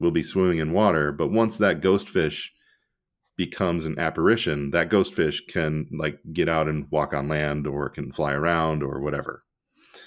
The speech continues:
Um, invisibility is, uh, another benefit. Uh, ghosts by default are going to be invisible. At stage two, that's when,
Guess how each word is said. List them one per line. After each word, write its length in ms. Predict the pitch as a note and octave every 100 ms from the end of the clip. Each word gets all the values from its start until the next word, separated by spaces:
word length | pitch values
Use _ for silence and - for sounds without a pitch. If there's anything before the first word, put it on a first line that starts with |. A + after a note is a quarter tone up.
| - _ _ _ _ _ -
Um, 640 | E2+ E2 D#2+ D#2 D#2 D2 _ _ _ _ _ _ _ _ - G#2+
invisibility 920 | G2+ A2+ G#2+ G#2 G#2+ A2+ A#2 A#2 A2+
is, 800 | E2+ F2+ F2 F2 E2+ E2 E2 - -
uh, 120 | D#2+
another 280 | D2 D#2+ E2
benefit. 560 | E2+ E2+ E2+ F#2 F2+ - - -
Uh, 300 | D#2 D2 D2+
ghosts 460 | - F2+ E2 -
by 180 | - D#2
default 460 | D2 E2 E2+ E2+ -
are 100 | D#2
going 220 | D#2 D#2
to 40 |
be 140 | D2+ D2
invisible. 640 | D2 E2 F#2+ A2+ B2 - _ _ - _ _ _ -
At 200 | E2+ E2+
stage 440 | - G2+ G2 G2
two, 320 | - G#2 G#2+ G#2+
that's 320 | F2 E2+ F2
when, 500 | F2+ F2 F2 E2+